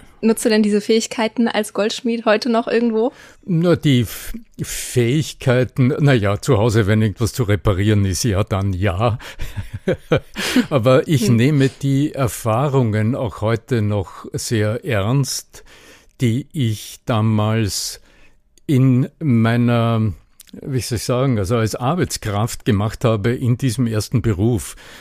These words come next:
Speaker 2: Denn das hat mir A gezeigt, wie,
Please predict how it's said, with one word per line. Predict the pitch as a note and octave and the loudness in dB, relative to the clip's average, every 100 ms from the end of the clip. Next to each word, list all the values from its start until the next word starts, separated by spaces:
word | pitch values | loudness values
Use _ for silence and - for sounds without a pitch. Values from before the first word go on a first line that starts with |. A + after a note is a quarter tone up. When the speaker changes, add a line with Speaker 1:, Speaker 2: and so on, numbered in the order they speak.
| - - | -8 -2
Speaker 2:
Denn | A2 | 0
das | A#2 - | 2 0
hat | A#2+ C3+ | 0 2
mir | A2+ B2 | 2 0
A | A2 A#2 | 0 0
gezeigt, | C3 - A#2 G#2+ A#2 - - - - - _ - | 0 -2 -2 -2 -2 -8 -20 -20 -20 -20 _ -6
wie, | A2+ A#2+ A#2 A2+ A#2 | -2 2 2 2 0